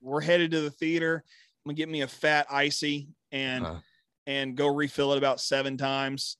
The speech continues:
Speaker 1: And
Speaker 2: Mm-hmm.
Speaker 1: well, before that's, you know, before the trailers even end. But, uh, I, I've, I've been a part, I feel like, of the M C U and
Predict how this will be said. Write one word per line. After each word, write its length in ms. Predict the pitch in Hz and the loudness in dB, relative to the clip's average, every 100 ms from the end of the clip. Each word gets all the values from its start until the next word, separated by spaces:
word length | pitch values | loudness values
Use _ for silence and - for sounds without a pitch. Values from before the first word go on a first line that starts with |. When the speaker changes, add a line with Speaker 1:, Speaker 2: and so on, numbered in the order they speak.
| - | -8
Speaker 1:
And 340 | 127 127 120 | -6 -4 -6
Speaker 2:
Mm-hmm. 80 | 90 | -2
Speaker 1:
well, 300 | 139 127 120 _ - | 0 0 -4 _ -14
before 300 | 135 - 139 127 | -14 -10 -10 -6
that's, 280 | 131 - - | -8 -8 -8
you 100 | 135 | -8
know, 140 | 123 | -8
before 320 | 127 - 160 | -10 -2 0
the 80 | 139 | 0
trailers 420 | - 151 143 135 | 2 2 2 0
even 220 | 135 127 | -4 -4
end. 220 | 120 113 113 _ - _ - | -6 -8 -12 _ -20 _ -8
But, 300 | 131 139 131 139 | 0 2 2 0
uh, 180 | 139 127 | 0 0
I, 160 | 160 196 | 0 2
I've, 280 | 165 196 190 - _ | 2 2 0 -10 _
I've 180 | 170 214 | -8 -2
been 140 | 277 269 | 0 0
a 40 | |
part, 400 | - 233 240 233 - | 0 0 -2 -6 -8
I 120 | 185 | -8
feel 180 | 240 226 | -4 0
like, 220 | 190 196 | 0 -2
of 100 | 180 | -4
the 160 | 180 | -4
M 100 | 190 | -4
C 180 | 185 180 | -6 -6
U 340 | 175 175 170 165 _ _ _ _ _ 170 | -2 2 2 0 _ _ _ _ _ -10
and 260 | 175 160 | -6 -4